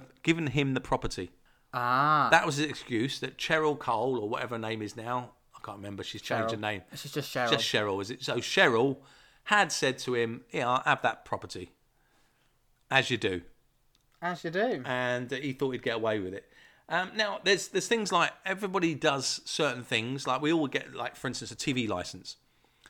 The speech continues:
Speaker 1: We all
Speaker 2: Yeah.
Speaker 1: have to get a T V license, don't we?
Speaker 2: Yes.
Speaker 1: Um, now, if you don't get a T V license, you get fined.
Speaker 2: You do.
Speaker 1: Now, I do think, this is one of my points here, Chris, that I don't think the T V license should be, you shouldn't have a, to have a T V license. Why?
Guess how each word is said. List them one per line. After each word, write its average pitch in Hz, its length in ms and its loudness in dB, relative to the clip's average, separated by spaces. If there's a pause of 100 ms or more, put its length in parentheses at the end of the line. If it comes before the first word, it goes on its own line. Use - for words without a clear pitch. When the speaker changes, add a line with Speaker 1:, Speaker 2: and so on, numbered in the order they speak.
(320)
Speaker 1:
We 196 100 10
all 214 100 8
Speaker 2:
Yeah. 175 80 8
Speaker 1:
have 160 80 4
to 156 60 -6
get 160 140 2
a - 40 -4
T 135 180 0
V 110 140 0
license, 87 580 -8
don't 110 180 -2
we? 87 160 -14 (380)
Speaker 2:
Yes. 127 500 -6 (720)
Speaker 1:
Um, 151 420 4
now, 147 140 0
if 180 140 2
you 208 40 4
don't 202 120 6
get 147 120 2
a - 20 -2
T 131 160 0
V 113 120 0
license, 123 340 -2
you 104 60 -8
get - 180 -4
fined. 180 420 -4 (960)
Speaker 2:
You 135 180 -8
do. 151 360 0 (180)
Speaker 1:
Now, 190 140 4
I 185 80 6
do 240 380 2
think, 139 500 0
this 147 140 -8
is 127 80 -8
one 131 200 2
of 110 60 -4
my 104 140 -2
points 110 400 -4
here, 98 160 -4
Chris, - 360 -10
that - 120 -8
I - 60 -6
don't 139 240 -4
think 127 180 -4
the 104 80 -10
T - 180 -4
V 107 140 -4
license 101 320 -4
should - 300 -12
be, 113 180 -10
you 127 100 -4
shouldn't 135 260 0
have 107 120 -2
a, 90 60 -10
to - 180 -10
have 98 140 -8
a 90 40 -12
T - 200 -8
V 90 140 -6
license. 85 360 -14
Why? 160 340 0